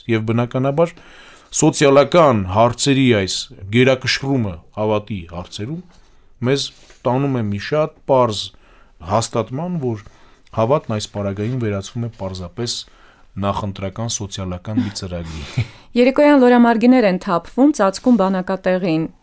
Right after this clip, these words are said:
Speaker 2: Երկնքում ճախրող այդ լորամարգիններն էին դրանք, որոնց Տերը վայր բերեց, թե, ը,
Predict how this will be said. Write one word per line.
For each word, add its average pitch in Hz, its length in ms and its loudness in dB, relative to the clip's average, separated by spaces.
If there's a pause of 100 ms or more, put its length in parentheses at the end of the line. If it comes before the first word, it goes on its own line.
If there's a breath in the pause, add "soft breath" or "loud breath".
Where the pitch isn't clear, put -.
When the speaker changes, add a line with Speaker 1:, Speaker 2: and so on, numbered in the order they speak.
(140)
Speaker 2:
Երկնքում 254 500 0
ճախրող 214 400 0
այդ 190 200 0
լորամարգիններն 185 1080 0
էին 240 200 4
դրանք, 208 400 0
որոնց 185 340 -2
Տերը 170 300 0
վայր 160 320 2
բերեց, 196 340 2
թե, 339 160 2
ը, 330 120 4